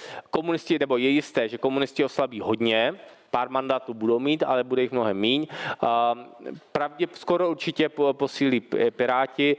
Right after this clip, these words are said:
eh, s, s velkou pravděpodobností o něco poslabí ano, pro, jenom pro aplikaci Českou republiku. Tak, eh, ale klíčové, co je klíčová vlastnost, eh,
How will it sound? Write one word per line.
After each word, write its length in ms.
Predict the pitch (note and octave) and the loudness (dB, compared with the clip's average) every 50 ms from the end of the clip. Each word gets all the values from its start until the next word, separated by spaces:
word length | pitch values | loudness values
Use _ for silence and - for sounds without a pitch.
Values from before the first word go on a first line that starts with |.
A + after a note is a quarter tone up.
| - - - - - | -2 -10 -12 -4 0
eh, 180 | - B2 A#2 | 0 0 0
s, 180 | G#2+ - - - B2+ B2 B2 B2+ B2 | -4 -6 -2 0 2 4 4 2 0
s 120 | A2+ G#2+ | 0 -2
velkou 260 | C3+ C3+ C3+ - D3+ | -2 -2 0 -2 -4
pravděpodobností 640 | D3 C3 C#3 C3 C3 B2+ - C3+ B2+ A2+ - - A#2 | -2 0 -2 -2 -4 -4 -2 0 0 0 0 -2 0
o 40 | A2 | 0
něco 240 | A2 A2+ - - A2+ | 0 0 0 -2 -2
poslabí 460 | - A2+ - - - G#2 G2+ G#2+ G2 | -2 -4 -2 -2 -4 -4 0 0 0
ano, 180 | F#2+ F2+ E2 D#2 | 0 0 -2 -6
pro, 260 | - - A2 G#2+ G#2 | -4 0 0 0 2
jenom 220 | G2+ G2+ G2+ F#2+ | 2 0 -4 -4
pro 260 | - - G#2+ F#2+ - - | -2 0 0 0 0 -2
aplikaci 520 | - - - - G#2 - - G2+ - - - | -6 -4 -2 -2 -2 0 -2 -4 -4 -8 -14
Českou 280 | - - - - G#2 | -14 -14 -4 -2 0
republiku. 440 | G2 - - - F#2 - - - - - - - - - - - - - - - - - - - - - - - - - - - - - _ _ _ _ | 0 0 -4 -6 -8 -8 -8 -10 -16 -20 -20 -20 -16 -14 -12 -10 -10 -8 -8 -8 -8 -8 -8 -8 -8 -8 -8 -8 -8 -10 -12 -16 -18 -20 _ _ _ _
Tak, 420 | - C#3 - - - - - - - | -2 -2 -2 -6 -12 -12 -10 -6 -2
eh, 40 | D3+ B2+ B2 B2 B2+ - | 0 2 2 2 2 2
ale 220 | C3 D3 D#3 E3 E3+ | 0 0 0 0 -2
klíčové, 560 | - G3+ G3 F3 - - G#3+ G3 F#3+ D#3+ C#3+ | -2 -4 -4 -2 0 0 0 2 2 0 -2
co 140 | - - F#3 | 0 0 0
je 80 | F3+ | 0
klíčová 500 | F3+ - E3+ F#3 D#3 - G3+ F#3 F#3+ F#3 | 0 -2 -6 -4 0 0 2 2 2 0
vlastnost, 800 | F3 E3+ E3+ E3 - - - E3+ D#3 D3+ D3+ D3 - - - - | 2 0 0 -2 -2 -4 -2 0 2 2 2 0 -4 -10 -2 0
eh, 40 | D#3+ | 2